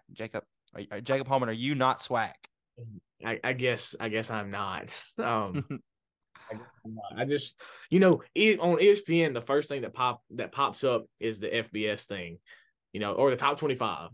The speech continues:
Speaker 2: and then it's F B S.
Speaker 1: Mm-hmm.
Speaker 2: You have to scroll all the way to the bottom to see F C S. And so, I don't know. I just don't take the time to do that.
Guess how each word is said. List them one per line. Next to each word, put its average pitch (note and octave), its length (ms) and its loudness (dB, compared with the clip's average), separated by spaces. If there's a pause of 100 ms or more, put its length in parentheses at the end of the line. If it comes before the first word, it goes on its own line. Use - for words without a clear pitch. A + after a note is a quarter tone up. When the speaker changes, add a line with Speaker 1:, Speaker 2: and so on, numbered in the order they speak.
Speaker 2:
and A#2 100 -4
then B2 80 -2
it's A#2+ 140 -8
F A#2+ 160 -2
B G#2+ 160 -2
S. E2+ 200 -8
Speaker 1:
Mm-hmm. A2 120 -12 (320)
Speaker 2:
You F#3 80 4
have F#3 60 4
to E3 80 -2
scroll D#3+ 300 4
all D#3+ 140 4
the F3 60 6
way F3 60 8
to E3 80 6
the D3 40 0
bottom A#2 280 0
to F#2+ 60 -16
see G2+ 140 -6
F G2 140 -8
C F2+ 140 -10
S. - 260 -12 (560)
And G#2 100 -12
so, G2+ 380 -4 (540)
I A#2 80 -4
don't G#2 100 -4
know. F2+ 180 -10
I A2 80 -6
just G#2 200 -10
don't G#2 180 -8
take G2+ 160 -6
the F2+ 60 -12
time F#2+ 260 -8
to F2 60 -10
do F#2 180 -10
that. E2+ 240 -12